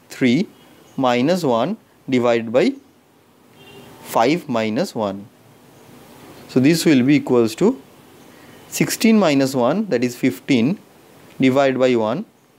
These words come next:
into twenty-seven minus one divided by two, that is twenty-six divided by two, that is equals to thirteen,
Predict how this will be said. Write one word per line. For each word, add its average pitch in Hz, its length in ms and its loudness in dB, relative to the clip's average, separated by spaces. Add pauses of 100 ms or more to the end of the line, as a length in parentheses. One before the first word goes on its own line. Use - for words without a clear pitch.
(1700)
into 156 500 2 (2500)
twenty-seven 190 600 2
minus 151 340 0
one 139 300 0
divided 127 380 0
by 180 220 0 (880)
two, 160 320 2 (640)
that 123 160 2
is 208 180 2
twenty-six 170 920 0 (520)
divided 135 400 2
by 156 160 0
two, 170 400 0 (100)
that 120 140 -4
is 170 220 0
equals 131 320 0
to - 140 -6
thirteen, 127 640 0